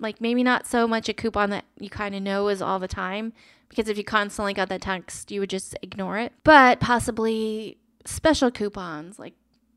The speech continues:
everything's fifty percent off today, but that rarely happens. So it, it'd be something where you could locally go and be on a texting notification list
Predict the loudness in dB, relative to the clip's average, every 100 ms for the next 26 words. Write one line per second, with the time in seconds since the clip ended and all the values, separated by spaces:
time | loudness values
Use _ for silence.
0 | _ _ _ _ _ _ _ _ _ 0
1 | 2 4 2 0 0 0 0 0 0 2
2 | 2 2 0 0 2 2 0 -4 _ _
3 | _ 0 2 4 4 4 2 2 2 2
4 | -2 -6 -6 -8 -2 0 -2 -4 _ -10
5 | -10 -20 _ _ -6 -2 0 0 0 0
6 | -2 -4 -4 -2 -2 -2 -2 -2 -2 -8
7 | -14 -20 -20 -20 _ _ _ 4 4 4
8 | 2 0 -2 -4 -8 -10 -16 -20 _ -2
9 | 0 0 0 0 -2 -2 0 0 -2 0
10 | 2 4 4 6 4 4 0 -2 -6 0
11 | 4 4 4 0 -4